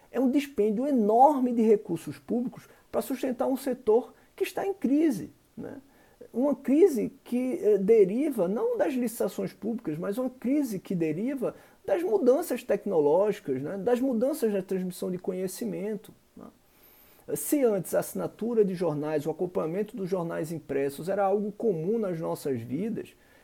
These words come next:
e, e a, a imprensa tem um, um, um, um, um papel muito importante, né? Muito importante, notadamente, eh, nos dias de hoje também, mas a, a, a dispen-, a imprensa que conseguiu se atualizar, se,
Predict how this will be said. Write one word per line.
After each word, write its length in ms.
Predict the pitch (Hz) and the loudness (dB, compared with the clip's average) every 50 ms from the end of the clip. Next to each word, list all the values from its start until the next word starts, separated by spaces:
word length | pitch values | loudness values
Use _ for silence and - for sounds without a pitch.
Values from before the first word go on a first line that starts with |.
| _ - | _ -8
e, 380 | 202 208 - - 160 170 175 - | -6 -4 -4 -2 -4 -4 -4 -6
e 60 | - 156 - | -6 -6 -6
a, 320 | 120 151 143 - - 127 147 | -6 -6 -6 -6 -4 -4 -4
a 60 | 160 | -4
imprensa 400 | 151 156 - 180 202 202 - 185 | -4 -4 -4 -4 -4 -4 -6 -6
tem 140 | - 185 190 | -8 -8 -6
um, 540 | 190 175 165 - 160 156 151 147 - - - - - - - _ _ - | -6 -6 -8 -8 -8 -8 -8 -8 -8 -10 -12 -16 -20 -20 -20 _ _ -12
um, 60 | - | -8
um, 480 | 135 135 135 139 131 123 117 113 107 - - - - | -6 -4 -4 -4 -4 -4 -6 -8 -8 -10 -14 -16 -14
um, 360 | - 123 120 113 110 110 98 - - - _ _ _ _ _ | -12 -10 -8 -8 -8 -8 -10 -12 -14 -20 _ _ _ _ _
um 60 | 139 | -14
papel 300 | 127 - - - - 214 | -6 -4 -4 0 2 2
muito 240 | 226 254 320 302 - | 2 2 2 0 0
importante, 800 | 349 - - 208 190 - - - 170 170 170 139 - - - - - - | -2 -2 -2 -6 -6 -6 -6 -4 -2 0 0 -2 -4 -6 -12 -20 -20 -18
né? 240 | - - - - - - - _ _ | -16 -14 -14 -16 -16 -20 -20 _ _
Muito 240 | 196 208 285 311 - | -4 -4 -4 -4 -4
importante, 360 | - 202 160 151 - 170 170 | -6 -6 -6 -4 -4 -4 -4
notadamente, 720 | 208 294 294 - 349 370 349 359 370 - - 262 - - - - _ _ _ _ - | -4 -4 -4 -4 -6 -6 -6 -6 -8 -6 -6 -6 -6 -6 -8 -16 _ _ _ _ -10
eh, 260 | - 143 139 135 139 | -6 -4 -2 -2 -2
nos 200 | 151 160 180 170 | -2 -2 -2 -2
dias 260 | 156 170 196 208 196 175 | 0 2 4 4 4 2
de 360 | 180 - - 147 151 214 214 | 0 -6 -6 -4 0 4 8
hoje 320 | 190 214 240 226 196 214 | 10 10 10 10 8 4
também, 500 | - - 240 233 170 151 170 185 175 139 | 0 2 2 2 4 2 2 0 0 0
mas 220 | 131 147 175 208 285 | 0 0 0 0 0
a, 40 | 294 302 - - | -2 -4 -6 -6
a, 240 | - 180 180 - 180 | -6 -4 -4 -2 -2
a 40 | 185 | -2
dispen-, 360 | 185 208 - - 220 220 220 - | -2 -2 -4 -4 -6 -6 -2 -2
a 240 | 156 156 156 160 | -2 -2 -2 -4
imprensa 380 | 170 170 - 214 226 269 - 349 | -6 -4 -2 0 0 0 -2 -6
que 100 | - - | -10 -8
conseguiu 460 | - 403 359 - - 240 220 226 269 | -6 -6 -4 -2 0 0 0 0 -2
se 120 | - - 214 | -2 -4 -4
atualizar, 640 | 208 - 196 - 165 147 131 123 156 165 175 170 | -4 -2 -2 0 0 0 -2 -2 -2 -2 -2 -2
se, 140 | - - | -4 -6